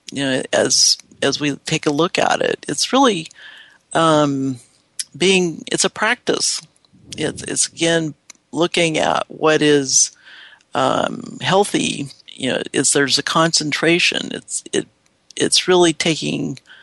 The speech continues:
time to quiet and have a, your mind have time to concentrate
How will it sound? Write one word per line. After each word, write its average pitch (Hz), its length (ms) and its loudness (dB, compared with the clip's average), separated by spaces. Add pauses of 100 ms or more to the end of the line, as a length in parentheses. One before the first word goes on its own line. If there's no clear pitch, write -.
(160)
time 233 340 2
to - 60 -8
quiet 147 640 2
and 131 420 -4
have 143 420 -4
a, 143 140 0 (400)
your 139 180 -6
mind 139 460 0
have 143 280 -4
time 139 460 -4
to 135 280 -4
concentrate - 800 -2